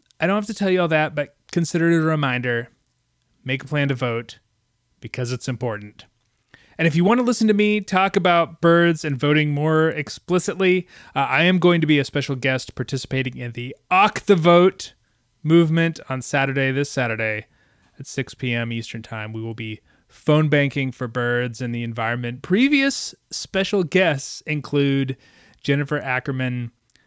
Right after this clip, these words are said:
Jonathan Franzen. So obviously, you might be slumming it a little bit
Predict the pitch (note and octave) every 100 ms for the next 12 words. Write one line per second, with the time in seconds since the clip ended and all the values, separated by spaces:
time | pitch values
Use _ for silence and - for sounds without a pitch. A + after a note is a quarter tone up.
0 | _ _ - C3 B2+ C#3 C#3 A#2+ B2+ A#2
1 | A2 A2+ G#2+ B2 A#2 A#2+ - B2+ A2+ A2
2 | - _ _ _ _ - F3 G#3 G3 -
3 | E3+ D#3+ D#3 D3+ D3 - C#3+ D3 C#3 C3+
4 | C3 - _ _ C#3+ B2+ -